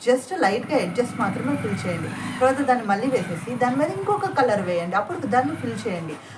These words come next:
అదేంటంటే డ-, డ్యూయల్ కలర్ వస్తదన్నమాట. So, అలా చేసుకుంటే మనకి ఇంకా సేమ్, అంటే ఇప్పుడు ఒకటే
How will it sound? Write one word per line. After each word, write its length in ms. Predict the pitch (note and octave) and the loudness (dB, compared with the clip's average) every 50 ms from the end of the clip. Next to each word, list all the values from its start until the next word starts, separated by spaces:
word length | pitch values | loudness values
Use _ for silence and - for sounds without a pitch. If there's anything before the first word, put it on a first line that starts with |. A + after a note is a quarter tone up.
| - - | -4 -2
అదేంటంటే 440 | A3 A#3 B3 B3 A#3+ B3 C4 D4+ E4+ | 0 2 2 2 2 0 0 0 -2
డ-, 300 | C#4 G3+ G#3 G3+ F#3+ F#3+ | -2 -2 -2 -2 -2 0
డ్యూయల్ 280 | C#4 D#4+ F4+ F4 - | 0 0 0 0 2
కలర్ 240 | - A3 F#3+ F3 E3+ | 0 0 0 2 -2
వస్తదన్నమాట. 680 | E3+ E3 - - F3 D#3+ D#3 D3+ D3+ D3+ D3+ D3+ - - - - - - - - - - | -2 -4 -4 -8 -8 -6 -6 -6 -6 -8 -8 -10 -10 -14 -18 -18 -20 -20 -20 -6 0 4
So, 60 | G4 | 4
అలా 320 | F4 - A#3 A#3+ C4 C#4 C#4 D4+ | 6 6 6 6 4 4 4 0
చేసుకుంటే 460 | C#4+ C4+ - - - A3 A3 C#4+ F4 | 0 0 -2 -4 -6 -6 -4 -4 -2
మనకి 260 | E4 D4+ D4 E4 E4 | -2 -2 -2 -2 -2
ఇంకా 440 | E4 D#4 D4+ D4 E4 D4+ C#4 C4 - - - - - - G3 | -4 -4 -2 0 2 4 4 2 0 -4 -12 -18 -16 -14 -14
సేమ్, 380 | G3 - D4 F4 F#4 E4+ - | -10 -6 -6 -4 -2 2 4
అంటే 300 | - G#3 A3+ G#3+ D#4 D#4+ - - - - - | 4 4 2 0 -4 -6 -8 -14 -18 -16 -12
ఇప్పుడు 320 | F#3 F3+ - G#3+ G#3 - - - F3+ | -8 -2 0 0 0 0 -4 -6 -6
ఒకటే 520 | F3 E3+ - - A3+ A3+ D4+ D#4+ E4+ F4 | -6 -4 0 0 0 2 2 2 2 2